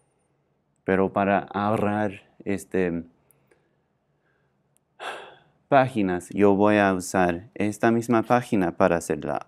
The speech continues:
O, la A, la I,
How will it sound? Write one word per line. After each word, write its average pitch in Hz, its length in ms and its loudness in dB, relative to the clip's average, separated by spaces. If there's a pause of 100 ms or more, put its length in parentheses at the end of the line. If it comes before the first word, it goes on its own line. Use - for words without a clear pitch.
O, 131 340 -2 (1300)
la - 300 -8 (140)
A, 131 340 -2 (840)
la 82 440 -4 (180)
I, 135 300 -2